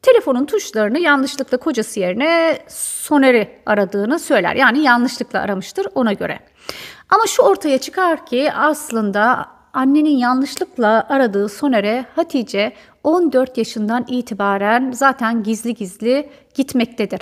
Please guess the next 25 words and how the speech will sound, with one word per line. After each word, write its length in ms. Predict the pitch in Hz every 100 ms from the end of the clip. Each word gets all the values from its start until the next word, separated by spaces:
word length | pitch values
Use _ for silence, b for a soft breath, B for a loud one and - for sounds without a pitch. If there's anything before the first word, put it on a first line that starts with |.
| -
Aslında 280 | 277 - 339
gizli 320 | 269 302 359
de 120 | 277
değildir 380 | 214 196 190 262 -
çünkü 240 | 254 254
tüm 160 | 311 269
köy 340 | - 220 208
bunu 160 | 214 214
bilmektedir. 520 | 214 202 - 190 247
Hatta 460 | 381 359 233 220
bir 100 | 285
gün 240 | 220 220 196
baba 380 | 262 208 226 - B B B B
gözleriyle 640 | 262 262 220 240 226 208 202
bunu 200 | 196 180
görmüştür 800 | 233 269 294 339 - - 269 294 -
ama 360 | 294 240 285 285
tepkisiz 460 | 254 - - 349
kalmıştır. 680 | - 226 185 185 - 302 - B B B B
Şöyle 420 | - 370 427 403
ki 300 | - 359 403 - b b b b b
Soner'in 600 | - 320 339 349 330 294 -
evinin 340 | 277 254 240 226
tuvaleti 500 | 277 254 220 220 196
dışarıdadır. 880 | 254 349 320 330 311 349 - -